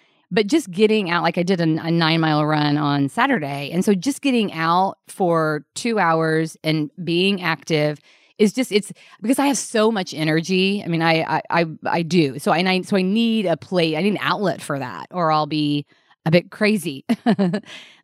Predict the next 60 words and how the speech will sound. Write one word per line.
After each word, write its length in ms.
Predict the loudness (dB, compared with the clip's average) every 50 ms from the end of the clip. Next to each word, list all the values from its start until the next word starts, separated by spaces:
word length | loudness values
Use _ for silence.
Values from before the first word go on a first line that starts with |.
| _ -2
You 180 | 0 2 2
can 120 | 2 2 2
probably 300 | 2 2 2 2 0 0
hear 180 | 0 0 0
that. 220 | 0 0 -2 -2 -2
Like, 160 | -2 -2 0
you 100 | -2 -2
hear 300 | -2 0 2 2 2 2
the 120 | 2 0
energy. 340 | 0 0 0 -2 -2 -2 -4
You 100 | -2 0
know, 80 | 0 0
I, 100 | 0 0
I 120 | -2 -4 -4
get 240 | -4 -6 -6 -6
that 160 | -6 -6 -6 -4
comment 380 | -2 0 2 2 2 0 -2
a 60 | -4
lot. 280 | -4 -2 -2 0 0 -2
It's 160 | -4 -4 -2
a, 240 | -2 -2 -2 -2 -6 _ -16 -20 _ _ _ _ _
it's 180 | -6 -6 -6 -2
definitely 680 | 0 0 0 0 0 -2 0 0 0 0 0 -2 -4 -8 _ _ -20
served 420 | -16 -8 -4 -2 0 0 0 0 0
me 140 | 0 0
well 400 | 2 2 0 0 0 0 0 -2
in 80 | 0 -2
a 80 | -2 0
lot 220 | 0 0 2 2
of 80 | 2 2
ways, 400 | 0 0 0 0 0 -2 -2 -2
but 120 | -4 -4
it's 120 | -4 -4
also 440 | -6 -8 -8 -8 -8 -8 -8 -8 -10 -10 -8
equally 460 | -6 -6 -2 0 0 0 0 0 0
as 160 | -2 -2 -2
important 400 | -2 -2 -2 -4 -4 -4 -6 -8
f-, 120 | -10 -14 -20 _ _
for 120 | -6 -2 0
me 160 | 0 0 0
to 160 | 0 0 0
manage 400 | 0 0 0 0 0 0 -2 0
that 220 | 0 0 0 0 -2
and 180 | -2 -2 0
leverage 360 | 0 -2 0 0 -2 -2 -2
it 200 | -4 -8 -10 -10 -10
appropriately. 800 | -10 -8 -6 -6 -6 -6 -6 -8 -10 -10 -10 -10 -10 -10 -10 -8
So 220 | -6 -6 -6 -6 -8 _ _ _ _
I 80 | -6 -2
got, 240 | 0 0 0 0 -2
I 80 | -4
gotta 220 | -4 -2 -2 0 0
be 160 | -2 -4 -4
active. 420 | -6 -6 -6 -8 -10 -10 -8 -6
I 100 | -6 -6
do 140 | -4 -4 -4
a 40 | -4
lot 140 | -4 -6 -6
of 60 | -8
activity. 600 | -10 -12 -14 -14 -14 -14 -14 -14 -16 -18 -18